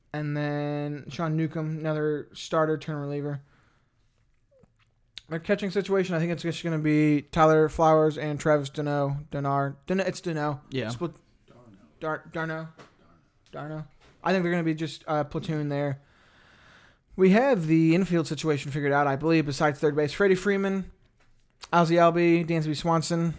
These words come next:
Speaker 1: at short, and then a third base is gonna be Austin Riley, Jo-, Johan Camargo, uh, maybe a Danny Echeverria is gonna be there. And the outfield, I think, is gonna be set for the most part. You're gonna have Acuna in center,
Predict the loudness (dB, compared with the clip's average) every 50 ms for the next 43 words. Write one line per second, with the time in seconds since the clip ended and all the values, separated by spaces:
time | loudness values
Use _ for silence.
0 | -10 -20 -18 -14 -12 -10 -8 -4 0 2 4 4 4 2 0 -6 -8 -6 -4 -4
1 | -4 -4 -4 -2 0 0 0 2 2 0 0 0 -4 -6 -6 -6 -4 -2 -2 -2
2 | -2 -2 -4 -6 -10 -18 -20 -20 -20 _ _ _ _ _ _ _ _ _ _ _
3 | _ _ _ _ _ _ _ _ 0 2 2 2 2 0 -6 -2 2 4 4 6
4 | 6 6 6 6 6 6 4 4 2 -2 -6 _ _ _ _ _ _ -8 -2 -2
5 | 0 0 0 0 2 2 2 2 2 0 -4 -6 -6 -6 -6 -4 -4 -4 -4 -4
6 | -4 -4 -8 -12 _ _ _ _ -10 -8 -8 -6 -6 -8 -8 -6 -6 -6 -6 -6
7 | -6 -6 -4 -6 -6 -8 -8 -8 -6 -4 -4 -4 -6 -6 -8 -10 -10 -8 -8 -8
8 | -8 -6 -6 -8 -8 -12 _ _ -20 -20 -20 -20 _ _ _ _ _ _ _ _
9 | _ _ _ -6 -4 -4 -2 0 2 2 2 0 0 0 2 2 2 2 0 -2
10 | -4 -6 -4 -4 -2 -2 -2 -2 -2 -2 -4 -4 -6 -6 -4 -2 -4 -4 -4 -4
11 | -2 0 2 2 2 2 2 2 2 2 2 0 -2 -4 -2 -2 -2 -2 0 -2
12 | -2 -4 -6 -16 -20 _ _ _ _ _ -14 -8 -2 2 2 4 4 4 4 4
13 | 2 2 0 0 2 4 4 6 6 6 4 2 0